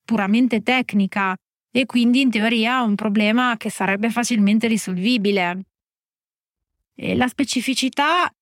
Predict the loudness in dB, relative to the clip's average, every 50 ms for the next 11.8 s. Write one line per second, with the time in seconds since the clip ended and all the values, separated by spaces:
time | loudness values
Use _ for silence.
0 | _ -6 -4 -2 0 0 -2 -2 -2 -2 0 0 0 0 2 2 0 0 0 0
1 | 0 0 0 2 0 0 -2 -2 -4 -4 -4 -2 -2 0 0 0 -2 0 0 2
2 | 2 2 2 2 0 -2 -2 -2 0 0 0 0 0 0 0 0 2 2 2 2
3 | 0 0 -2 0 0 0 0 0 0 0 0 -2 -4 -8 -14 _ -6 -4 -2 0
4 | 0 0 -2 -2 -2 -2 -4 -2 -2 -2 -2 -2 -2 -4 -4 -2 0 0 0 -2
5 | -2 -2 -2 0 0 -2 -4 -2 -4 -4 -2 -2 -4 -4 -4 -4 -4 -2 -2 -2
6 | -2 -2 -2 -2 -2 -2 -2 -2 -2 -4 -4 -6 _ _ _ _ _ _ _ _
7 | _ -8 -6 -4 -4 -4 -4 -4 -4 -4 -4 -4 -4 -4 -4 -4 -2 0 0 0
8 | 0 0 0 0 0 -2 -4 -4 -2 -2 -2 -2 -2 -4 -4 -4 -4 -4 -4 -6
9 | -6 -6 -4 -2 -2 0 0 2 2 2 2 2 2 2 2 2 2 2 0 0
10 | 0 0 0 0 0 0 0 0 -2 -4 -4 -4 -4 -2 -2 -2 -4 -6 -8 -6
11 | -4 -2 0 0 0 0 0 0 0 0 0 2 2 0 0